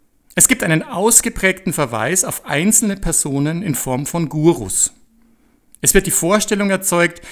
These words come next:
dass eine einzelne Expertin oder ein einzelner Experte bestimmte Antworten auf komplexe Fragen hat. Warnzeichen vier. Es wird in hohem Maße darauf verwiesen,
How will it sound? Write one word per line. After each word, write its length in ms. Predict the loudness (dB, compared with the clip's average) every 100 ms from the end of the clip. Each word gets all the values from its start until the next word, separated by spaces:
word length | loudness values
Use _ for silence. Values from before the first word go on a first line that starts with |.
| -6
dass 140 | 0 0
eine 300 | 0 -4 0
einzelne 560 | 2 4 4 4 2
Expertin 680 | 2 -4 0 2 2 0 -2
oder 160 | 0
ein 160 | 0 -2
einzelner 580 | 0 0 2 0 2 0
Experte 720 | 0 -2 0 0 2 0 0 -4 -6
bestimmte 540 | -2 2 4 2 2 0
Antworten 500 | -2 0 -4 -2 -4
auf 160 | -6
komplexe 540 | -8 -6 -4 -2 -2 -4
Fragen 480 | -2 -2 0 -4
hat. 280 | -6 -8 -14 -20 _ _ _ _ _ _ _ _ _ _ _ _ _ _ _ _ _ _
Warnzeichen 720 | 2 2 4 4 2 2 -4
vier. 560 | -4 -4 0 2 2 0 -8 _ -20 -20 -20 -20 -4
Es 140 | 0
wird 120 | 2 4
in 220 | 2 4
hohem 200 | 6 8
Maße 380 | 6 2 2 2
darauf 320 | 0 0 0
verwiesen, 600 | -2 -2 0 0 0